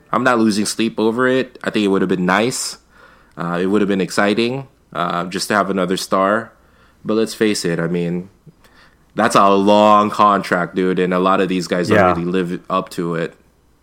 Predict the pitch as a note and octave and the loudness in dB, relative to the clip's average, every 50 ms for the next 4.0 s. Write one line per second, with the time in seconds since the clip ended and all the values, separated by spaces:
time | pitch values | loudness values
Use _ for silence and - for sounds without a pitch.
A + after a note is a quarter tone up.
0 | - B2 B2+ B2 - C3 C#3 D3 C#3+ C3 A2 A#2 G#2+ G#2+ - A#2+ A2 G#2+ G2+ G2+ | 2 2 2 8 10 10 10 10 10 8 6 6 4 4 4 2 2 4 2 2
1 | G2 G2 F#2+ F#2 F#2+ F#2+ F#2+ - G#2 F#2+ F#2+ F#2+ F#2+ D#2+ F2+ F2 F#2+ G#2 G#2 A2 | 0 -2 -2 -2 -2 -2 -2 -2 -4 -2 -2 -2 -2 -2 -2 -2 0 2 4 4
2 | A2 A2 G2+ G2+ E2+ G#2 F#2 F2 F2 D#2+ - - - F#2+ G2+ G2+ - A2+ G#2+ G#2+ | 4 4 2 0 -2 -4 -2 -2 -4 -4 -4 -4 -2 -2 -2 -2 -2 -4 -2 -2
3 | - A2+ G#2+ G#2+ - A2 G#2+ G#2+ F#2+ - D#3+ D#3+ D#3 A#2 G#2 F#2+ F#2 - - | -2 -4 -4 -2 -2 -2 0 0 -2 0 0 0 2 4 4 4 2 0 -4